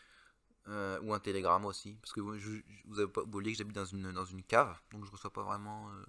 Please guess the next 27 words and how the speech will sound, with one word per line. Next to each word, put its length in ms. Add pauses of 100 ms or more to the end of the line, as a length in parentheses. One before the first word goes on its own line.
(200)
beaucoup 280
de 60
choses. 320 (1300)
Parce 160
qu'il 120
n'y 20
a 40
pas 120
d'adresse. 420
Donc 120
vous 40
pouvez 140
pas 100
m'envoyer 480
de, 260 (180)
de 80
courrier. 440 (420)
Mais 140
le 80
télégramme, 400
ça 140
passe. 320
Parce 160
qu'il 140
y 60
a 80
un, 280